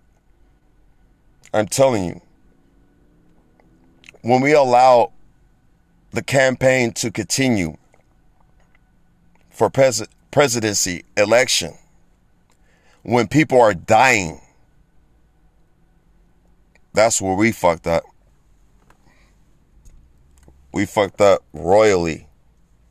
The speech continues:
That shit shouldn't have even mattered. That shit should have been put on pause. All of us coming together and realizing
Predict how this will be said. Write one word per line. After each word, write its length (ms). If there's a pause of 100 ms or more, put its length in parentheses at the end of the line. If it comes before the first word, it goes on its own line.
(760)
That 240
shit 260 (640)
shouldn't 400
have 260 (400)
even 460
mattered. 380 (120)
That 180
shit 200
should 220
have 60
been 180
put 320
on 200
pause. 720 (2500)
All 200
of 80
us 160
coming 280
together 500 (1500)
and 180
realizing 640